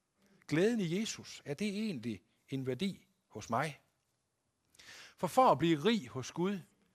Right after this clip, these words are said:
så må du være glad for Jesus. Tim Keller, som jeg allerede har, øh, nævnt, han, øh, han nævner en, en mand i den bog der. Ikke alt, der glimrer af Gud, der hedder Bill.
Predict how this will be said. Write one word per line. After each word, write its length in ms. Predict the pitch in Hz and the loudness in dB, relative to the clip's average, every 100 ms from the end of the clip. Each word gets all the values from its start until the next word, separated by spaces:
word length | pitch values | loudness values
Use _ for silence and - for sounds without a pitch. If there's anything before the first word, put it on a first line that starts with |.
| _ _ _ _ _ | _ _ _ _ _
så 200 | - - | -10 -4
må 80 | 180 | -4
du 160 | 139 120 | -4 -4
være 300 | 113 104 92 - _ | 0 0 0 -6 _
glad 320 | - 110 131 131 _ _ | -6 -2 -2 -6 _ _
for 160 | - 107 | -18 -12
Jesus. 580 | 98 113 - - - - _ _ _ _ _ _ _ _ _ _ _ _ _ - - - - _ | -10 -10 -14 -20 -20 -20 _ _ _ _ _ _ _ _ _ _ _ _ _ -20 -20 -20 -20 _
Tim 160 | - 117 | -4 2
Keller, 220 | 151 180 | 6 6
som 140 | 135 | 6
jeg 60 | 117 | 2
allerede 200 | 135 143 | 4 6
har, 400 | 143 143 104 98 | 8 8 6 0
øh, 80 | 95 | 2
nævnt, 300 | 160 151 98 | 2 2 -2
han, 320 | - 127 139 | -4 -2 2
øh, 420 | 127 113 104 95 85 _ - - | 2 4 2 -4 -10 _ -20 -6
han 120 | 127 | -2
nævner 320 | 135 180 220 | 2 2 2
en, 240 | 139 117 117 | 0 -2 -4
en 180 | 123 | -4
mand 240 | 120 165 185 - - - | 2 2 2 -8 -20 -10
i 100 | 113 | -6
den 220 | 135 117 | -6 0
bog 240 | 147 104 | 0 0
der. 180 | 104 90 85 _ _ - - - - _ | -2 -4 -8 _ _ -20 -20 -20 -20 _
Ikke 220 | - 127 120 | -4 2 2
alt, 120 | 120 | 0
der 60 | |
glimrer 300 | 113 131 156 | 0 0 0
af 80 | 113 | -2
Gud, 200 | 113 180 170 - | 0 -4 -4 -6
der 60 | |
hedder 200 | 117 120 | -2 0
Bill. 260 | - 147 202 | 2 2 2